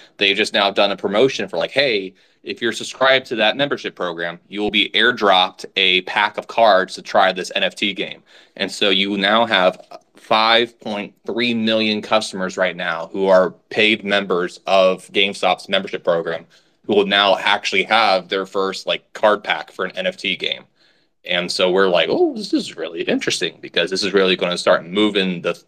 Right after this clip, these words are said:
the needle for everyone getting into N F Ts, getting to N F T gaming, V Friends, et cetera, et cetera, especially when Book Games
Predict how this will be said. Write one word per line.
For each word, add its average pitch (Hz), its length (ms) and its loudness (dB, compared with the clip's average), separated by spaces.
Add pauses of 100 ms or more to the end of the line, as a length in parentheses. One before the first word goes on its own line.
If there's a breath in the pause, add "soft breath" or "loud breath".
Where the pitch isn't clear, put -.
(160)
the 90 100 0
needle 95 400 4
for - 140 -2
everyone 87 420 -2
getting 87 200 -2
into 95 280 -4
N 92 80 0
F 90 140 0
Ts, 90 260 -2
getting 87 220 -4
to 82 100 -2
N 85 60 -4
F 87 120 0
T 92 140 0
gaming, 87 480 0
V 85 140 0
Friends, 87 300 0
et 87 40 -10
cetera, 85 280 0
et 82 40 -4
cetera, 101 480 2 (320 loud breath)
especially 123 680 0
when 98 260 -4
Book 185 280 0
Games 98 440 0